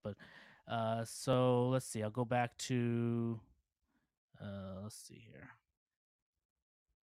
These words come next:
Arizona State winning three to one over Utah.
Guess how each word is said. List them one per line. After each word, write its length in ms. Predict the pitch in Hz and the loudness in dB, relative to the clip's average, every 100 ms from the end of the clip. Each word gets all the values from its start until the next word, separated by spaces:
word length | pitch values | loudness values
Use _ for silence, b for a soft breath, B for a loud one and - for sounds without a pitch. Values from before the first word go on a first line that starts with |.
| _ _ _ - - 156 | _ _ _ -20 0 6
Arizona 360 | 156 147 156 | 8 10 8
State 260 | 139 156 156 | 8 6 6
winning 320 | 147 147 139 | 6 6 4
three 220 | 131 151 | 2 2
to 80 | 147 | 4
one 180 | 139 143 | 6 8
over 240 | 139 127 | 8 6
Utah. 560 | 123 156 - 175 165 | 2 2 6 8 8